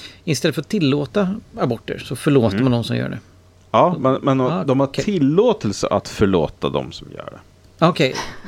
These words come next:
Speaker 2: Så
Speaker 1: Ja.
Speaker 2: att dels då så är det ju då att kyrkan ser ju
Speaker 1: Ah,
Speaker 2: självklart då
Speaker 1: okej.
Speaker 2: dels att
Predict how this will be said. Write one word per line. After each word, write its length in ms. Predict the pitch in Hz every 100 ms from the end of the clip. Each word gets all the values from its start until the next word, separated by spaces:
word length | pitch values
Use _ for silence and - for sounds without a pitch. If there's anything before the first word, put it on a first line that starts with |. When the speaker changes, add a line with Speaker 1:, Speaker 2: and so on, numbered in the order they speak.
| - 160
Speaker 2:
Så 120 | 147
Speaker 1:
Ja. 20 |
Speaker 2:
att 260 | 127 - - - - - - _
dels 540 | - 113 196 226 175 -
då 300 | 98 90 82
så 140 | 120
är 100 | 107
det 60 | 101
ju 80 | 98
då 160 | 92
att 300 | 90 - - - _
kyrkan 480 | - 180 143 - 185
ser 140 | - -
ju 100 | 147
Speaker 1:
Ah, 20 |
Speaker 2:
självklart 460 | 113 98 - 87
då 80 | 92 82
Speaker 1:
okej. 160 | 101
Speaker 2:
dels 280 | 175 175 -
att 260 | 95 -